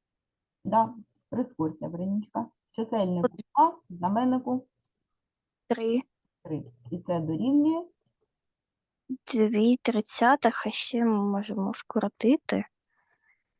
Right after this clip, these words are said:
Speaker 2: А це буде одна п'ятнадцята.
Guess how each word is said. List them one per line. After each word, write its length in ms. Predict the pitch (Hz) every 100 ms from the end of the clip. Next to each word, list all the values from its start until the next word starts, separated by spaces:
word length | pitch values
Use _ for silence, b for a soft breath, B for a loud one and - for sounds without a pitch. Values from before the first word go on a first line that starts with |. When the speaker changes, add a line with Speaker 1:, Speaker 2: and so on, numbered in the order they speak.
| -
Speaker 2:
А 180 | 208 208 -
це 420 | - - 220 233 - -
буде 600 | 254 226 - 214 202 196 -
одна 260 | 214 208
п'ятнадцята. 800 | 247 214 202 196 - - - 160